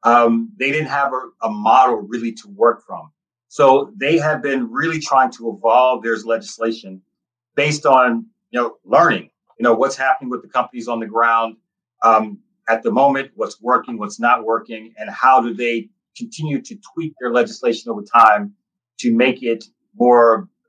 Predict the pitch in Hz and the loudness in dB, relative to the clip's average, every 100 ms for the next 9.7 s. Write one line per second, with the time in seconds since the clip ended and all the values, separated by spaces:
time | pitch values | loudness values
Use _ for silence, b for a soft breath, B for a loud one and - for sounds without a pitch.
0 | _ 113 113 143 143 139 151 - _ _ | _ -8 -2 -2 0 -2 -4 -8 _ _
1 | - - 135 131 117 120 117 120 123 117 | -8 0 0 0 -6 -6 -6 -6 -6 -8
2 | _ _ - - - 202 165 135 127 123 | _ _ -14 -10 -6 -6 -4 -2 2 2
3 | 120 123 113 117 117 _ _ _ 117 117 | 2 -4 -2 -2 -2 _ _ _ 0 2
4 | 113 110 143 127 131 120 120 120 117 117 | 2 0 0 0 0 -2 -2 -6 -10 -8
5 | 113 107 117 113 123 - - 107 104 - | -8 -10 -14 -10 -10 -10 -14 -16 -16 -16
6 | 110 107 101 101 98 - - 123 120 143 | -12 -8 -6 0 0 -2 -2 2 2 0
7 | 139 110 - 120 110 104 _ _ _ _ | -4 -12 -2 2 2 0 _ _ _ _
8 | - 120 113 110 - - 117 - 117 139 | 0 2 4 0 -4 -14 -8 -6 -2 4
9 | 143 - 139 123 123 110 101 | 4 2 -6 -6 -2 -2 -4